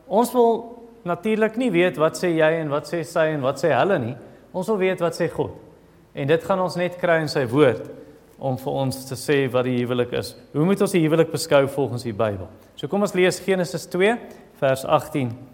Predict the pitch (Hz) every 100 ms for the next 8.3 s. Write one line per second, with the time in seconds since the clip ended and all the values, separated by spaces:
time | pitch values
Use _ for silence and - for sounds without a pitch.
0 | - - 123 135 131 127 180 165 170 170
1 | 170 - 214 220 - 123 113 - 131 139
2 | - 127 120 120 113 - 147 151 120 127
3 | 117 120 123 117 - 113 107 107 104 98
4 | 95 113 - _ _ _ _ - - -
5 | - _ 233 262 294 233 190 202 196 185
6 | - 156 147 113 110 202 277 254 285 -
7 | 240 196 170 151 131 123 - 120 113 104
8 | 95 -